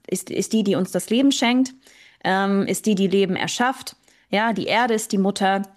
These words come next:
und, ähm, das wird im Tantra auch so gesehen. Und im Tantra sind,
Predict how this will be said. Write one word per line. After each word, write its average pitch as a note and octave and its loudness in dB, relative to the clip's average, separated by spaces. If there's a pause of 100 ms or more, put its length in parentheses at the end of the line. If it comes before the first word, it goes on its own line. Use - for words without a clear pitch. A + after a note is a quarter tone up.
und, F#3 0
ähm, F3+ 0
das F3+ -2
wird G3+ -2
im G3 2
Tantra G3+ 0
auch F3 -2
so F3+ -4
gesehen. D#3+ -4
Und F3 -2
im F3+ 0
Tantra A#3+ 0 (880)
sind, A3+ 2